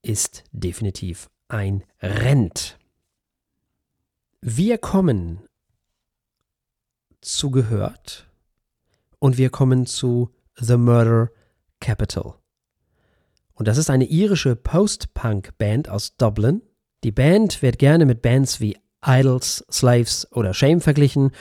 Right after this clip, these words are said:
Es handelt sich bei When I Have Fears um das Debütalbum von The Murder Capital.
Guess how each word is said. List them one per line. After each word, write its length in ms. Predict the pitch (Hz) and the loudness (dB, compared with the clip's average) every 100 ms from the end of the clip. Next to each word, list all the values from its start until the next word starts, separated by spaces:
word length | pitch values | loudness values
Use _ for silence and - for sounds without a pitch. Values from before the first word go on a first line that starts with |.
| - - | -10 -2
Es 220 | 135 - | 0 2
handelt 340 | 180 220 190 | 2 2 0
sich 280 | - 104 - | 0 -2 0
bei 280 | 107 104 95 | 0 2 0
When 240 | 98 117 139 | 0 2 4
I 160 | 135 | 4
Have 100 | 127 | 2
Fears 640 | - - 120 95 85 - - | 0 -2 0 0 -2 -10 -8
um 220 | - 123 | 0 2
das 240 | 120 - | 0 0
Debütalbum 1000 | 123 117 104 131 196 131 113 104 90 85 | 2 2 2 0 0 0 -2 -4 -6 -8
von 300 | - 120 95 | -2 0 0
The 120 | 92 104 | -2 0
Murder 360 | 104 95 85 - | 0 -2 -6 -8
Capital. 580 | 113 98 - 90 58 | -6 -6 -6 -8 -8